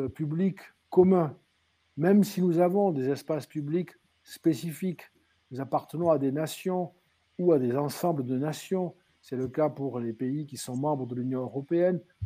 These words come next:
pouvant appartenir à, à des systèmes, euh, qui sont plus, euh, plus relâchés, euh, qu'une nation ou même qu'un ensemble de nations comme l'Union européenne. On peut par exemple appartenir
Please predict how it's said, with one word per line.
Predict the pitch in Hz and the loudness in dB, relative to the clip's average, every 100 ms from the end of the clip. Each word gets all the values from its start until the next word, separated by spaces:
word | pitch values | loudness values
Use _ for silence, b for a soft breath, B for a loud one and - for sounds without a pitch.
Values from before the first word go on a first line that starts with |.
| - _ | -12 _
pouvant | 135 147 | -4 -2
appartenir | 139 135 - 143 170 170 131 | 0 -2 -4 -2 0 0 2
à, | 123 b b b | -2 b b b
à | 131 | -12
des | 120 117 | -10 -10
systèmes, | - - - - 180 170 135 113 b b b - | -10 -12 -6 6 8 8 4 -4 b b b -8
euh, | 131 127 120 120 120 117 | -4 -2 0 0 -2 -4
qui | 123 | -10
sont | - 160 160 | -6 -2 -2
plus, | - 135 135 131 - _ _ _ | -2 -2 -2 -4 -8 _ _ _
euh, | 135 127 123 | -6 -4 -4
plus | 113 135 | -8 -8
relâchés, | 123 135 151 147 - 208 202 - b b _ | -2 2 2 0 4 6 6 2 b b _
euh, | 139 127 123 123 120 | -4 -2 -2 -4 -6
qu'une | - 131 135 | -6 -4 -2
nation | 147 - 202 202 180 151 | -4 -4 0 2 2 2
ou | |
même | 151 160 135 | 0 0 0
qu'un | 135 | -2
ensemble | 135 127 - 139 | -2 -4 -6 -8
de | 123 | -4
nations | 127 131 - 160 147 | -4 -4 -6 -6 -4
comme | 135 123 | -4 -4
l'Union | 127 123 | -4 -4
européenne. | 123 156 190 247 | -6 -8 -4 -2
On | 139 | -2
peut | 117 | -4
par | 135 120 | -4 -4
exemple | 131 147 120 b b b - | -4 -6 -8 b b b -10
appartenir | 120 139 - 135 156 165 | -6 -6 -4 -4 2 2